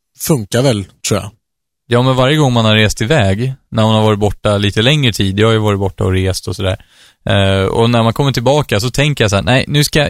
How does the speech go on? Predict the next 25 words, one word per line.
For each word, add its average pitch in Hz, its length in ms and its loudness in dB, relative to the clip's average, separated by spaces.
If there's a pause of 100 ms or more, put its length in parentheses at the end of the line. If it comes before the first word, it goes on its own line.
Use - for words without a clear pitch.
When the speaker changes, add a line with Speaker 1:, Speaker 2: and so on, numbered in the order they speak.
Speaker 2:
nu 160 160 -2
ska - 120 -2
jag 175 40 0
inte 147 80 0
hålla 107 140 2
på - 100 -6
och 98 80 0
stressa - 460 -2
när 104 100 0
jag 92 80 -2
kommer 101 160 -2
hem 110 220 2
nu. 92 80 -2
Nu 120 140 -4
ska - 100 -4
jag 156 60 -2
bara 123 100 2
ta 175 260 0
det 147 100 2
lugnt", 160 420 0
och 139 120 0
så 170 100 0
går 123 200 2
det 113 80 0
kanske, 113 400 0